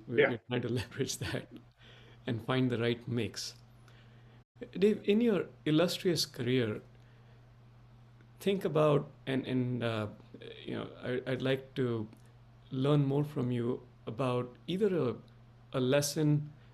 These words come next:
Speaker 1: you know, things that you tried and, and maybe it didn't work, but you learned something from it, or a success story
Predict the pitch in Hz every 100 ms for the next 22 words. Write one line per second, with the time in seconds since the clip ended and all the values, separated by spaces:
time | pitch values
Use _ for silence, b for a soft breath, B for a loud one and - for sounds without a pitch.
0 | B 156 135 - - 151 147 147 - 127
1 | 120 - 131 131 123 120 - - - 117
2 | 123 120 117 120 117 117 123 120 - 113
3 | - - - - 117 120 127 131 127 123
4 | 107 113 110 113 107 107 - - 123 123
5 | 123 117 B B B B B - - -
6 | 190 165 - 120 98 107